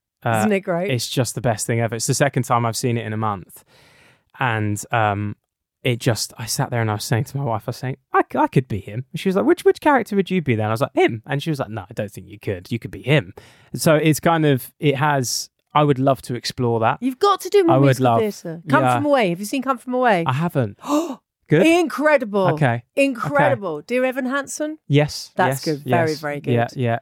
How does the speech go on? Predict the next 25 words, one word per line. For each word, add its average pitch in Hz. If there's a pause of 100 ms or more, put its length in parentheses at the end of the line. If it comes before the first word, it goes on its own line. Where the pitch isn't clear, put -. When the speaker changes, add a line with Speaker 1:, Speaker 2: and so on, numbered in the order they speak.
(100)
Speaker 1:
There's 156
the, 175
do 156
you 180
know 175
what? 143
I, 139
I, 139
I -
actually 131
would 120
love 113
to. 92 (320)
I 120
feel 160
like, 135
um, 117 (420)
maybe 127
it's 123
something 120
I 110
pursue 117
in 104
my 101
thirties, 110